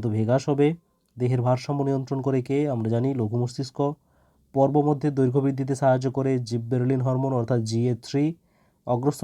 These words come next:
প্রকটতার জন্য দায়ী হচ্ছে অক্সিন। মিশ্রগ্রন্থি, এটা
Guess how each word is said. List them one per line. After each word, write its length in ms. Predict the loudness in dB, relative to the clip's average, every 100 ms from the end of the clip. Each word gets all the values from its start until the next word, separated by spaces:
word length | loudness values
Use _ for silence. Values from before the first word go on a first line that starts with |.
| -2
প্রকটতার 440 | 0 2 4 2 2
জন্য 240 | -2 0 2
দায়ী 160 | 2 2
হচ্ছে 260 | 0 -4 -4
অক্সিন। 420 | -4 -4 -2 -2 -2 -8 _ _ _ _ -6
মিশ্রগ্রন্থি, 720 | -4 0 2 4 2 2 0 0 2
এটা 140 | 2